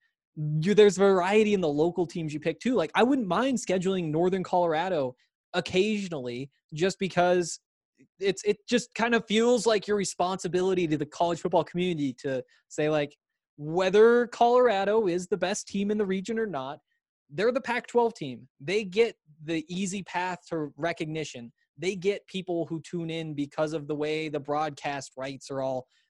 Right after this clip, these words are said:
f-, flipped around. And you have to have Colorado State, like, that is the big rivalry, but you have a responsibility to Northern Colorado, to Air Force, to Wyoming to say, "Hey, we have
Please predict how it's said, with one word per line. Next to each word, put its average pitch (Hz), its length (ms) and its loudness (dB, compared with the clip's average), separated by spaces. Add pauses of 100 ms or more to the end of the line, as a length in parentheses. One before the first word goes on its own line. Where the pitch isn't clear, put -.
(120)
f-, 143 80 -20 (480)
flipped 151 280 -4
around. 127 500 -2
And 123 140 -8 (920)
you 185 480 0
have 226 220 4
to 226 100 6
have 214 180 4
Colorado 208 300 8
State, 208 320 4
like, 156 220 -2
that 170 160 0
is 185 280 2
the 196 100 -2
big 208 220 2
rivalry, 143 640 0 (320)
but 165 460 2 (260)
you 160 100 -8
have 190 120 -2
a 202 40 -2
responsibility 175 680 -2
to 156 120 -6
Northern 151 280 -2
Colorado, 135 720 -2
to 131 320 -6
Air 151 180 -2
Force, 131 400 -6
to - 120 -10
Wyoming 143 440 -4
to 123 60 -8
say, 135 180 -6
"Hey, 143 160 -4
we 139 160 -6
have 143 280 -4